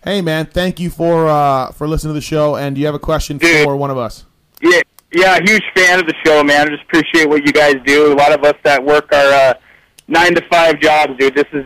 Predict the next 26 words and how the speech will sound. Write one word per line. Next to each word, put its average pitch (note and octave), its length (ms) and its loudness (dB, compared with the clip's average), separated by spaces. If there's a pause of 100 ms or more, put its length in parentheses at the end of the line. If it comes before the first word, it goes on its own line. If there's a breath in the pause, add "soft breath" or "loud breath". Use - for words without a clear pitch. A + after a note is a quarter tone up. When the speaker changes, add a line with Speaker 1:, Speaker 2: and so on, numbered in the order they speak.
Speaker 2:
just D3 200 0
a C3 80 -2 (100)
saving C#3 280 0
grace C#3 240 0 (100)
to C#3 60 -12
be C3+ 100 0
able C3 140 2
to C#3 60 2
listen C3+ 220 -6
to C3 60 0
you C3 100 0
guys, C3 400 2
and, B2 180 -4
uh, B2 40 2
I B2 240 2
appreciate C3+ 480 -2
it. C#3+ 140 0
But, C3 240 0
uh, C3+ 200 2
Speaker 1:
Thank F3+ 240 -6
you, C3 100 -6
thanks. C#3+ 320 -6
Speaker 2:
I E3+ 60 2
got G#3+ 180 2
a - 20 0
motocross, G3 420 2